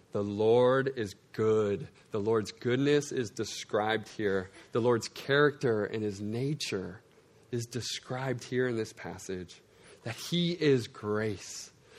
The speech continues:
that he is mercy, that he is slow to anger, that he is full of steadfast love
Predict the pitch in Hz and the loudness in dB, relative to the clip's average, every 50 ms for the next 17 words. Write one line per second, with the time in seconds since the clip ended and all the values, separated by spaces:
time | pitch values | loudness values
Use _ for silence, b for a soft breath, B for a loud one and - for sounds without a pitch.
0 | B B B 143 139 123 123 - - 180 185 185 185 170 - - 139 139 143 139 | B B B -2 -2 -2 -4 -4 -2 0 2 2 0 -2 0 4 6 8 8 6
1 | 127 117 - B B B B _ 120 113 117 117 120 117 113 - - 98 95 90 | 4 2 -4 B B B B _ -2 2 2 2 2 2 0 -4 -6 -6 -6 -6
2 | 92 95 - _ b b b b b - 131 123 120 - 185 190 196 180 143 - | -8 -12 -16 _ b b b b b -2 -2 -2 0 0 2 6 6 6 6 4
3 | - - - 151 147 156 165 175 175 175 160 - 165 147 - 139 147 151 151 151 | 0 0 4 6 8 8 8 8 6 4 2 0 -4 -2 2 2 4 6 6 6
4 | 143 139 135 131 131 139 202 202 165 131 - - - - - 180 196 202 190 165 | 6 6 6 4 4 6 6 6 6 4 2 -6 -12 0 6 10 10 10 10 10
5 | 131 113 101 B B B B - 143 135 - - - - - 170 170 165 165 - | 6 4 0 B B B B 0 0 0 0 -2 2 4 6 8 8 6 6 6
6 | 180 160 147 143 - - - 120 127 135 147 156 160 170 160 156 | 6 6 6 4 2 -2 0 4 6 8 8 8 6 6 2 -2